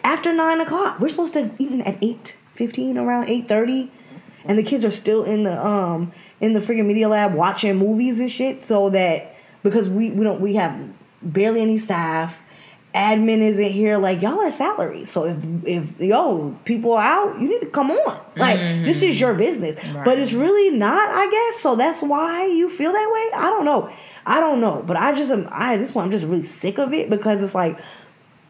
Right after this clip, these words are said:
Speaker 1: they're not necessarily the owners of the company at all. They are just here carrying along the business
Speaker 2: Mm-hmm.
Speaker 1: name
Speaker 2: Right.
Speaker 1: for whoever's above them. But I just feel like, yo, I'm at the bottom of the freaking totem pole,
Speaker 2: Yeah.
Speaker 1: and I'm doing the most work for all of that. I could go
Speaker 2: Right.
Speaker 1: do that shit my damn self.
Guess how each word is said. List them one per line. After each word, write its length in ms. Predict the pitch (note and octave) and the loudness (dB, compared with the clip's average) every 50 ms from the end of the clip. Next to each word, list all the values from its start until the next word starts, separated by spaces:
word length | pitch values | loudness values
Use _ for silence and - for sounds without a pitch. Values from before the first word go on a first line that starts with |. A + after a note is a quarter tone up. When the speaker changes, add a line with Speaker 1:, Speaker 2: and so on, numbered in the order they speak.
| - | -6
Speaker 1:
they're 200 | - F3 A3 D4 | -2 0 2 2
not 140 | G4 G#4 - A#3 | 2 2 2 0
necessarily 360 | C4 C4 - C4 B3 A#3 G#3+ | 0 0 0 0 2 2 2
the 160 | G#3 - - | 2 0 0
owners 240 | F3 G#3+ A3+ A3+ G3+ | 0 0 2 2 2
of 140 | G3+ F3 D#3+ | 0 0 -2
the 80 | D3 | -4
company 520 | - - G3+ B3+ E4+ E4+ F4 B3+ G#3 F3+ - | -4 -2 -2 0 0 0 0 0 0 0 0
at 200 | E3+ E3+ D#3+ E3 | 0 0 2 2
all. 540 | G3+ - F#4 A3 F3+ F3 F#3 - - - - - | 2 4 4 4 2 2 0 -4 -6 -12 -8 -2
They 220 | E3+ G3 A3+ C#4 | 0 2 2 4
are 160 | D4+ D4 B3+ A#3 | 4 2 2 2
just 260 | G#3 A3 A3 G#3 G#3 | 2 2 0 0 0
here 520 | G3+ A#3+ A#3+ A3+ G#3+ G#3+ G#3+ G#3+ G3+ - - | -2 0 2 2 2 2 2 0 0 -2 -4
carrying 320 | - G3 F#3+ A3 A#3 A3+ | -4 -2 0 2 2 2
along 220 | A3 G#3+ G#3+ A3+ A3+ | 2 2 2 2 2
the 40 | G3+ | 2
business 640 | D#3+ D#3+ G#3+ A3+ G#3 A3 G#3+ G#3 G#3 G#3 - - - - _ _ - - | 2 2 2 2 2 2 0 0 0 -2 -6 -12 -16 -20 _ _ -10 -4
Speaker 2:
Mm-hmm. 360 | F#3+ F#3+ F#3 F#3 F#3+ F#3 D3+ E3 | 0 2 2 4 4 2 2 2
Speaker 1:
name 480 | G#3+ A3+ A3 G#3+ G3+ G3+ G#3 A3 A#3+ D3+ | 2 4 4 2 2 2 2 0 0 -2
Speaker 2:
Right. 340 | D3+ D3 C#3+ C3+ C3 C3 | -2 -2 -4 -4 -2 0
Speaker 1:
for 80 | A#3 A3+ | 0 2
whoever's 380 | A3+ B3 A#3 A#3 A3 A3+ G#3 G#3+ | 4 4 4 4 2 2 2 2
above 400 | G3+ F#3+ G#3+ G#3 F#3 E3+ D#3+ D#3 | 2 4 4 4 2 0 0 0
them. 460 | F#3 A#3 D#4+ E4+ C4 A3+ A3 A3+ A#3+ - - - - - | 2 2 2 2 2 2 2 0 -2 -6 -12 -20 -8 -2
But 120 | - G#3+ A#3+ | 2 2 4
I 100 | D4+ F4+ | 4 2
just 140 | G4 F4 - | 0 -2 0
feel 180 | E4 D4+ B3+ A#3 | 0 2 2 2
like, 260 | A3 F#3+ F3 F3 F3+ | 2 2 0 2 2
yo, 120 | G3+ F3 | 2 0
I'm 340 | - - F3 G#3 C#4 D#4 D4 | 0 0 0 2 2 2 2
at 100 | B3+ - - | 2 2 0
the 80 | F#3 E3 | 0 0
bottom 460 | D3+ D3 F3+ F#3 G#3 G#3 A3 A3+ G#3+ | 0 0 0 2 4 4 4 2 2
of 240 | C#3 F3+ G3 F#3 F3 | 2 2 2 2 2
the 100 | F3+ F3 | 2 0
freaking 560 | E3+ - - - A3 A3 A3 G#3 G3 E3+ E3+ | 0 -2 -2 -2 -2 0 0 0 0 0 -2
totem 380 | - - F#3 C4 D#4+ C#4+ A3+ G#3 | 0 0 0 2 2 2 2 0
pole, 480 | F#3+ F#3+ G3 F#3 F3+ F3 F3 F#3 A3+ - F3+ | 2 2 2 2 4 4 2 2 0 -2 -4
Speaker 2:
Yeah. 340 | D#3 D#3 D3+ D3+ D3 D3 C#3+ | -6 -6 -4 -2 -2 0 0
Speaker 1:
and 100 | A#3 B3 | 2 2
I'm 140 | C#4 D4 B3+ G#3+ | 4 4 4 4
doing 440 | C#4+ C#4 C#4 C#4 C4 B3 A3+ F#3 | 4 4 4 2 2 2 2 4
the 160 | F3 C4 C#4+ C#4 | 4 4 4 4
most 340 | B3+ B3+ D4 D4 C4+ - F#3+ | 4 4 2 2 -2 0 2
work 260 | G#3+ D4+ G4+ - - | 2 2 2 0 -2
for 120 | - - - | -2 0 2
all 180 | B3 D4+ F#4+ E4+ | 4 4 4 2
of 120 | C#4+ G3+ E3 | 2 2 2
that. 280 | A#3 D#4+ G#4+ - - - | 2 2 2 2 2 2
I 140 | C#4+ - - | 0 2 2
could 100 | G4+ B3 | 2 4
go 120 | C4 A#3+ | 4 4
Speaker 2:
Right. 80 | A#3 G#3+ | 2 2
Speaker 1:
do 100 | B3 B3 | 2 2
that 180 | A3 G#3+ G3+ G#3 | 2 2 2 0
shit 220 | - - A#3+ - | -2 -2 -2 -2
my 140 | F3+ E3+ E3+ | -2 -2 -2
damn 260 | E3+ F#3+ D#4+ C5 A#4+ | 0 0 0 0 -2
self. 260 | - G#3 F3 F3 F3 | -2 -2 -2 -2 -4